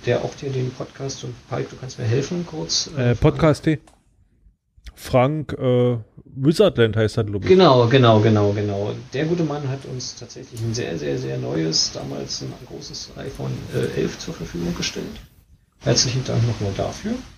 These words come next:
Speaker 1: Ja, das ist auch bis heute ganz doll im Einsatz und, äh, Haupt-, mein Haupttestgerät.
Speaker 2: Haupttestgerät
Speaker 1: Ah.
Speaker 2: aber nur, oder benutzt es doch so?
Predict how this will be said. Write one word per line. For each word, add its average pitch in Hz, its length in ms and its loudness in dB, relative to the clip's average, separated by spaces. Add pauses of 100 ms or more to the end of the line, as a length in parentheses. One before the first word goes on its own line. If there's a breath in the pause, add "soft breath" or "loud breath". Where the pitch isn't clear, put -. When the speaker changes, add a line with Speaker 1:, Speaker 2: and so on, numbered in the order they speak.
(1160)
Speaker 1:
Ja, 135 80 -4
das 135 140 4
ist - 140 -2
auch - 80 -6
bis - 180 -12
heute 170 540 6 (200)
ganz - 260 -4
doll 143 160 4
im 123 100 0
Einsatz 160 480 2
und, - 60 -10 (400)
äh, 131 60 -10 (120)
Haupt-, - 220 -14
mein 127 180 2
Haupttestgerät. 170 720 -4 (920)
Speaker 2:
Haupttestgerät 127 720 2
Speaker 1:
Ah. 113 40 2
Speaker 2:
aber 110 140 2
nur, 104 140 -4
oder 131 140 4
benutzt 135 280 2
es - 60 -8
doch 127 120 -2
so? 107 280 -4